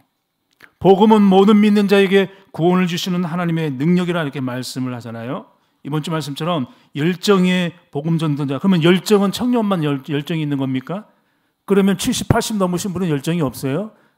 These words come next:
안 그렇습니다. 누가 그러시더라고요? 그 방지일 목사님이 백오 세에 돌아가셨는데, 돌아가시기 전날 밤에도,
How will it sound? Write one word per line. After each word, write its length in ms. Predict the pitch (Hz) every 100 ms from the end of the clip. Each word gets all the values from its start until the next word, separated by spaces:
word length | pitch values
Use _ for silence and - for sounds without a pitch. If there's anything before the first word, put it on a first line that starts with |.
| -
안 240 | 110 120
그렇습니다. 800 | 120 120 - 110 110 120 113 107 _ _ _ _ _ _ _ -
누가 340 | 139 165 196
그러시더라고요? 800 | 175 180 180 170 170 165 175 196 - _ -
그 100 | 156
방지일 560 | - 147 165 214 240
목사님이 380 | 208 175 190 180
백오 340 | 175 175 147 165
세에 180 | 196 190
돌아가셨는데, 1000 | 180 170 151 147 143 143 170 127 101 _ _ _ _ _
돌아가시기 560 | - 170 214 214 214 202
전날 360 | 165 170 202
밤에도, 680 | 202 202 185 170 160 160 139